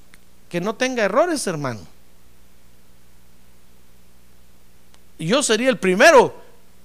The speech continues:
en que Dios no usaría si es que me usa. Por todo el montón de errores que tengo, hermano.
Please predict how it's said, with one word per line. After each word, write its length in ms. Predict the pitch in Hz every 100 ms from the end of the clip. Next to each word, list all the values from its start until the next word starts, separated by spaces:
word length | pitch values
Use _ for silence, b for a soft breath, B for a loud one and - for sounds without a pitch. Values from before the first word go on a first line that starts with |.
| - -
en 140 | - 165
que 120 | 185
Dios 200 | 185 208
no 120 | 214
usaría 760 | 208 - 156 220 370 233 113 - - - - - - - -
si 260 | - - 156
es 120 | 196
que 120 | 175
me 160 | 147 131
usa. 380 | 240 302 190 - - - - - - - - - - - - - - - - - -
Por 160 | 139 139
todo 160 | 220
el 60 | 170
montón 340 | 151 139 175
de 80 | 156
errores 320 | 131 151 143
que 140 | - 117
tengo, 320 | - 294 294
hermano. 280 | 196 156